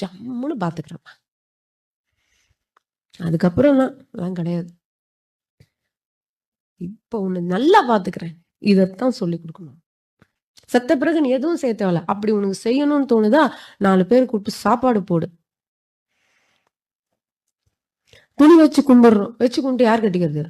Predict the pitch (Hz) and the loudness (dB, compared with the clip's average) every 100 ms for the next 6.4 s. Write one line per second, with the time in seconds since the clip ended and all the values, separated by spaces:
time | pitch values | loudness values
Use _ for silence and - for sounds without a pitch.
0 | - 208 214 220 214 202 196 226 214 208 | -8 -4 -2 0 -2 -2 -2 -2 -2 -2
1 | 160 156 156 _ _ _ _ _ _ _ | -4 -12 -20 _ _ _ _ _ _ _
2 | _ _ _ - 175 165 170 269 370 403 | _ _ _ -2 0 0 4 4 6 4
3 | 226 202 185 269 370 - _ - 170 190 | 0 -2 0 0 -2 -10 _ -10 -4 0
4 | 233 226 330 415 381 302 370 392 381 339 | -2 0 0 0 2 2 0 0 0 2
5 | 285 269 254 240 403 311 277 370 381 269 | 2 4 4 2 -2 0 2 2 2 0
6 | 277 302 349 | -2 2 4